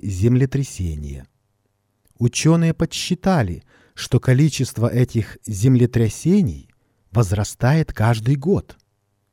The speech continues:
Пожалуйста, познакомьтесь с соответствующей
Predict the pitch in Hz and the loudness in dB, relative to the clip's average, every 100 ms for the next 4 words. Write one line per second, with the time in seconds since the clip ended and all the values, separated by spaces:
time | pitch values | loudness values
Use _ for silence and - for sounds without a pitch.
0 | _ _ _ _ _ _ _ _ _ _ | _ _ _ _ _ _ _ _ _ _
1 | _ _ _ _ 135 151 185 226 147 - | _ _ _ _ 0 4 6 4 2 0
2 | - 113 101 92 _ _ _ _ _ _ | 0 2 2 -2 _ _ _ _ _ _
3 | _ _ _ _ - 135 127 156 - 240 | _ _ _ _ -4 0 2 0 2 4
4 | 254 220 208 - _ _ _ _ _ - | 4 0 -2 -8 _ _ _ _ _ -16
5 | - - 170 151 131 185 254 - - 202 | -8 0 2 2 0 -2 -2 -6 -2 0
6 | 196 - - 185 180 | -2 -2 2 2 2